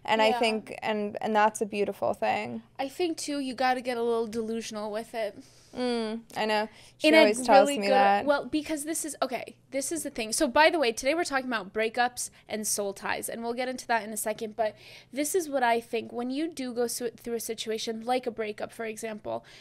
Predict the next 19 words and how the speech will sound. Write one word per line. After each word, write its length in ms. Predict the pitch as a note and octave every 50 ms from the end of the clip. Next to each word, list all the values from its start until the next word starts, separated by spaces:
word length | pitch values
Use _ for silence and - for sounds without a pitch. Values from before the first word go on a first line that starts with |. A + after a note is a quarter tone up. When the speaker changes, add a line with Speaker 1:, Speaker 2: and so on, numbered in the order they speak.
| - - - -
Speaker 2:
you 320 | - A3+ A3 B3 C#4 D4+ D#4
need 380 | D4+ D4 C#4 C#4 C#4+ C#4+ C#4
to, 460 | - - - B3+ A#3+ G#3+ G#3 A3+ A#3 - _ _ _ _ _ _ _ _ _ _ _ _ _ _ _ _ - - _ _ _ _
there 180 | - B3 C4+ C4+
are 60 | B3+
two 240 | B3+ - - D#4+ D4
reasons 420 | C#4 C4 B3 A3+ A#3+ A#3 A3+ G#3+
why 220 | G#3 G#3+ G#3+ G#3 G#3+ G#3+
a 80 | G3+ G3+
relationship 580 | G#3 G#3 G3+ G3+ G3+ - A3+ G#3 - G#3+ G#3 -
breaks, 380 | - G#3+ G#3 G#3 - - - - _ -
uh, 220 | G#3+ G#3+ G3+ G3
it 220 | F#3 G3+ A3 A3 -
br-, 140 | - A#3 A3
breaks 440 | A3+ - - A3+ G#3 G3+ - -
up. 280 | - G#3 - - - - - _ _ -
It's 380 | A#3+ A#3+ A#3 - - - - -
either 500 | - B3 B3 A3 A#3 A#3 A3+ A3+ A#3 A3+ - _
God, 560 | - A#3+ A3+ A3 A3 A3+ A#3 A#3+ B3+ C#4+ D4